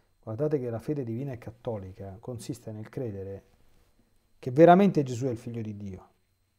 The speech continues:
Dice, "Eh, che grande scoperta." No, no, io sono sempre stato convinto, spero di sbagliarmi, ma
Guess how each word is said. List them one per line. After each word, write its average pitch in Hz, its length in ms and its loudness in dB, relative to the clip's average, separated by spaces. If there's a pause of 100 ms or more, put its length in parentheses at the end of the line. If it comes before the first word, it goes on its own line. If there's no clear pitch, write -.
(1600)
Dice, 110 280 -20
"Eh, 120 760 -4 (300)
che - 140 -10
grande 135 320 -2
scoperta." 120 600 -6
No, 151 180 2
no, - 360 -2 (1040)
io 147 160 4
sono 160 180 4
sempre 143 200 0
stato 147 220 0
convinto, 120 720 -6 (1900)
spero - 320 -10
di 101 80 -10
sbagliarmi, 101 680 -10
ma 101 220 -12